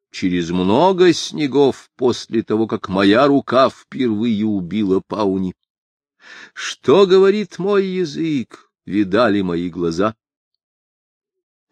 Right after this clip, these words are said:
Боречина очень стар. Горы стояли, где стоят,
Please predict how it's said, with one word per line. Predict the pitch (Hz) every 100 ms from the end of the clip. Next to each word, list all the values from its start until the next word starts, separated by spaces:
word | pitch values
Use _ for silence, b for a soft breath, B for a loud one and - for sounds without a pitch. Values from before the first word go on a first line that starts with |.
| B B B
Боречина | 85 110 151 165 175 156 - 165 156 147
очень | 143 139 - 123
стар. | 107 - - 101 - _ _ _ _ _ _ _ _ _ _ _ _ _
Горы | 78 78 147 214 214
стояли, | 175 - - 170 156 147 127 101 _
где | 95 76 117
стоят, | 113 - - 101 117 _